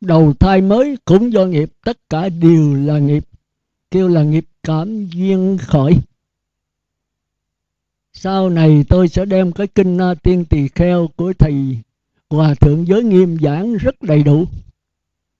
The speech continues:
Nó rất hay. Quý vị trình độ không bắt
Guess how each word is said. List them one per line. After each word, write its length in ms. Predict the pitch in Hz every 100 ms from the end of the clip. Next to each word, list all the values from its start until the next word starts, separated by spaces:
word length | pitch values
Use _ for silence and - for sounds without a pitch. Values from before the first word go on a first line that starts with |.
| _ _ _ _ _
Nó 180 | 202 240
rất 180 | 262 302
hay. 320 | - 196 220 - - _ _ _ _ _ _ _
Quý 240 | 240 269
vị 160 | 170 180
trình 200 | 175 165
độ 260 | 151 165 196
không 320 | - 233 226
bắt 160 | 254